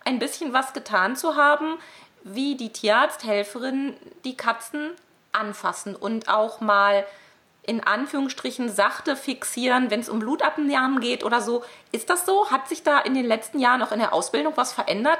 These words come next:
Lernen Tierarzthelferinnen heute andere Maßnahmen als vor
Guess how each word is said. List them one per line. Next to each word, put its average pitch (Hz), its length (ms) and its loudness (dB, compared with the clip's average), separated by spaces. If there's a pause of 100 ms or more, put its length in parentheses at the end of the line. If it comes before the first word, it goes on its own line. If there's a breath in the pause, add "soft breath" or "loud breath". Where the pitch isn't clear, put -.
(120)
Lernen 226 380 2
Tierarzthelferinnen 233 1120 0
heute 254 420 2 (280)
andere 285 680 0
Maßnahmen 262 720 2
als - 300 -2
vor 220 460 2